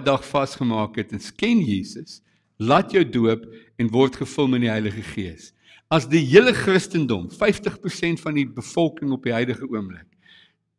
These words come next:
waaragtig Jesus geken het, se-, doop het te doen met selfneerlegging en gevul wees met die Heilige Gees, dink julle nie die wêreld sal klaar anders gelyk het nie?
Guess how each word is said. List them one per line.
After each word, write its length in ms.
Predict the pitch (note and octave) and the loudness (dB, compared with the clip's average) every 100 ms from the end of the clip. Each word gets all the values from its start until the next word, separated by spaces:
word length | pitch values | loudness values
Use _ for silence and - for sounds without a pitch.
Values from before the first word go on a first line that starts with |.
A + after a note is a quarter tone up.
| _ G#2 | _ -4
waaragtig 640 | A#2 C#3+ D#3 F3 - F#3+ E3+ | 4 6 6 6 2 0 0
Jesus 320 | D#3+ E3 - | -2 -4 -6
geken 300 | D#3 - G#2 G2+ | -6 -4 -4 -6
het, 100 | G2+ - - _ _ - | -8 -18 -20 _ _ -10
se-, 260 | - F3+ C3 F#2 | -2 -2 -2 4
doop 300 | E3+ F3+ E3 | 6 6 2
het 80 | |
te 120 | D3+ A#2 | 0 2
doen 200 | D3 C#3 | 4 4
met 180 | C3 - | 2 0
selfneerlegging 1000 | E3 D#3+ B2+ C3+ C#3 A#2 A2+ A2+ A#2 A2 | 0 0 2 2 4 2 0 -2 -2 -2
en 120 | G2+ | -4
gevul 380 | A2 - F3+ E3 | -10 -6 -2 0
wees 140 | D3+ - | -2 -2
met 120 | C3 | -2
die 80 | A#2 | -2
Heilige 260 | A2+ G#2+ - | -4 -8 -10
Gees, 300 | A2+ G2+ - - _ _ _ - | -6 -6 -6 -20 _ _ _ -2
dink 180 | D3 G3+ | -2 0
julle 140 | G#3+ G#3+ | 0 0
nie 80 | G3+ | 0
die 100 | E3 | 2
wêreld 320 | C#3+ D#3+ D3+ | 2 0 -2
sal 180 | D#3 - | -6 -4
klaar 220 | E3 C#3+ | -4 -4
anders 240 | B2 A2+ - | -2 -4 -6
gelyk 240 | F#2 D2 | -10 -12
het 140 | - | -18
nie? 80 | - | -20